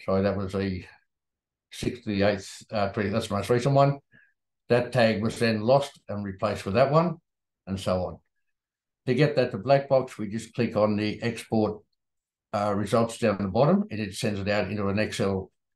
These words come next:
spreadsheet exactly like that, which we just email off to Blackbox. So that's the replace tag one. We've got the grower report.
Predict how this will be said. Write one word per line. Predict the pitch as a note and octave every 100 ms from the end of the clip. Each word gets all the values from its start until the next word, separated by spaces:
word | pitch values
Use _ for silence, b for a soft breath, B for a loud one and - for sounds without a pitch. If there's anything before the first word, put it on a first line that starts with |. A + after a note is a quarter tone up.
| -
spreadsheet | - G#2+ G#2 A#2 G2
exactly | F#2+ - G#2 A2+
like | G2 F2+ -
that, | C#3 E3 - _ _ -
which | - G2 G2+
we |
just | G2 F#2
email | F#2+ G2 F#2+ F#2 F#2+
off | -
to | F2+
Blackbox. | F2+ - - - - - _ - _ _ _ _ _ _ _ _ _
So | G2+
that's | A#2+ -
the | D3
replace | A#2 - A2+ A2
tag | - B2 A#2+ A#2+
one. | C#3 F3 F#3 - _ _ _ _ _ _ _ - _ _ _
We've | A2+ G#2+
got | A#2+ A2+
the | G2+
grower | G2 C3 C#3+ C#3+ C#3 - -
report. | A#2+ A#2 C#3 F#3 -